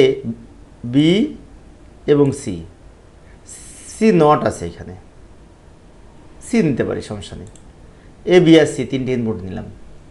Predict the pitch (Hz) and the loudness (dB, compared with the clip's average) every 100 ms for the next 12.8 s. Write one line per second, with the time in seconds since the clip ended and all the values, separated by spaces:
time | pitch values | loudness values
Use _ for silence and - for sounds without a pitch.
0 | - - - - - 151 147 180 196 170 | -20 -20 -20 -20 -10 -8 2 6 8 6
1 | 165 247 - - - - - - 185 202 | 2 -2 -12 -20 -20 -20 -20 0 4 6
2 | 214 170 123 110 104 95 107 135 143 180 | 6 4 0 -4 -4 -4 -4 -4 0 6
3 | 202 220 185 175 170 170 180 170 160 165 | 8 8 4 4 4 2 -2 0 0 0
4 | 185 143 123 104 104 117 139 135 117 107 | 0 0 -2 -2 -2 0 0 0 -2 -2
5 | 98 92 - 151 165 170 - 156 160 156 | -6 -8 -4 0 2 2 0 -6 -4 -4
6 | 180 175 156 143 143 - - - 135 147 | -2 -2 -4 -6 -8 -14 -18 -6 0 2
7 | 151 175 208 175 123 117 107 107 101 104 | 4 6 6 6 0 -4 -6 -8 -8 -10
8 | - - 98 104 180 - - - - 151 | -12 -8 -6 -4 -6 -10 -20 -20 -12 -4
9 | 139 156 170 180 170 160 156 143 143 147 | 2 4 4 4 4 4 6 6 4 0
10 | 156 170 214 240 - - - - - - | 0 -2 -4 -10 -18 -20 -20 -20 -20 -20
11 | - 175 180 208 202 202 151 139 143 185 | 4 4 6 6 4 2 4 2 4 4
12 | 196 147 131 120 113 - 107 | 4 0 0 -2 -6 -8 -10